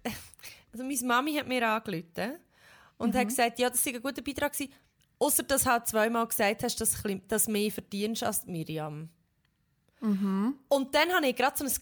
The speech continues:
Speaker 1: ganzes schlechtes Gefühl bekommen, weil sie mir das gesagt hat, weil ich dachte, oh
Speaker 2: Mhm.
Speaker 1: mein Gott,
Speaker 2: Das ist
Speaker 1: habe
Speaker 2: ja
Speaker 1: ich so
Speaker 2: krass.
Speaker 1: mega arrogant gesagt, haben jetzt die Leute das Gefühl, ich bin so mega, so, oh shit, ich bin hure reich und weiss nicht was. Und dann habe ich die Folge geschaut und habe gefunden,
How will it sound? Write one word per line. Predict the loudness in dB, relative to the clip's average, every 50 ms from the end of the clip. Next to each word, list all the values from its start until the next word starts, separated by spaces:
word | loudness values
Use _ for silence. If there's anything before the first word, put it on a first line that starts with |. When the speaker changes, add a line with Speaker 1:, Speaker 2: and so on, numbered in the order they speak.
| _ _
Speaker 1:
ganzes | 4 6 6 6 4 2 -4 -2 0 2 2 2
schlechtes | 4 4 2 2 0 -2 -2 -2 -4 -4
Gefühl | -2 -2 -2 0 -2 -2
bekommen, | -4 -6 -2 -2 -2 0
weil | -2 -2
sie | -2 -2 -2
mir | -2 -4
das | -4 -4 -4 -4
gesagt | -2 0 -2 -2 -2
hat, | -2
weil | -2 0
ich | 0
dachte, | 0 -2 -2 -4 0 4
oh | 6 6
Speaker 2:
Mhm. | 8 8
Speaker 1:
mein | 6 6 4
Gott, | 4 2 2 0 -4
Speaker 2:
Das | -12 -16 -16 -18 -10 -2
ist | 4 4
Speaker 1:
habe | 4 4
Speaker 2:
ja | 4
Speaker 1:
ich | 2 2
so | 4
Speaker 2:
krass. | 4 4 2
Speaker 1:
mega | 2 2 2 2 2 4 4 4
arrogant | 4 4 2 2 2 2 2 2 2 0
gesagt, | 2 4 4 4 4 2 2
haben | 2 2
jetzt | 2 0 -2 -2 -2
die | -2
Leute | -4 -4
das | -6 -8
Gefühl, | -8 -4 -2 -2 0 0
ich | 0 -2
bin | -2 -2
so | -2 -2 -2
mega, | -2 -2 -2 -2 0 2 2 2 2 0 -4 -12 -20 -20 -20 -20 -20 _ -8
so, | -2 2 2 4 4 4
oh | 4 2 2 0
shit, | -2 -4 -4 -4
ich | -2 -2
bin | 0 0
hure | 0 0 -2 -2
reich | -2 -2 -2 -2 -2 -4
und | -2 -2
weiss | 0 -2 -2 -2
nicht | -4 -4
was. | -4 -6 -8 _ _ _ _ -20 -20 _ _ -6
Und | -2 0
dann | 0 0 0
habe | -2 -2 -2
ich | -2
die | -4 -4
Folge | 0 2 2 2 2 -2
geschaut | -4 -6 -6
und | -6 -6
habe | -6 -6
gefunden, | -4 -4 -4 -2 -4 -6